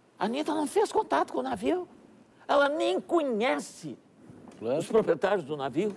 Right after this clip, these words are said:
Speaker 1: a empresa proprietária. Ela fez contato com uma empresa de viagem que disse que ela teria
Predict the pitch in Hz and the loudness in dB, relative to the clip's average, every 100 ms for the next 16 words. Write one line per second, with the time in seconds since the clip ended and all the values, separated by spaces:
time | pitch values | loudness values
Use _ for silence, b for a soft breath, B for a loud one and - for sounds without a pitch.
0 | 170 - 135 117 180 196 180 165 120 - | -8 -6 -6 0 4 4 2 -6 -10 -10
1 | 107 139 160 - B B 196 170 - 156 | -6 -4 -4 -8 B B 4 4 2 -2
2 | - - - 123 185 - 208 - B B | 0 -6 -2 0 0 0 -2 -2 B B
3 | - 202 180 175 180 175 190 175 196 254 | 0 2 2 4 2 4 2 0 -4 0
4 | 269 294 277 262 B B B - 254 160 | 0 0 -4 -10 B B B 0 0 0
5 | 143 285 320 - 294 220 247 240 226 190 | 0 2 2 0 -6 -6 0 2 4 2
6 | - 175 156 269 302 247 | 4 2 2 0 2 2